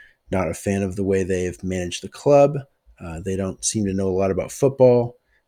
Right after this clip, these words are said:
Uh, I feel that Nasser, I feel like he could be good. He could be a, a really good president, potentially, if he only stuck to P S G. But as, as many of us know,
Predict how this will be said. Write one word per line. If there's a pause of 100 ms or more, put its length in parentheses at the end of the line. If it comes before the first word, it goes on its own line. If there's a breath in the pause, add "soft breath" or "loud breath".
(160)
Uh,
I
feel
that (500)
Nasser, (640)
I
feel
like
he
could
be
good.
He
could
be
a, (120)
a
really
good
president, (680)
potentially, (400 soft breath)
if
he
only
stuck
to
P
S
G.
But
as,
as
many
of
us
know,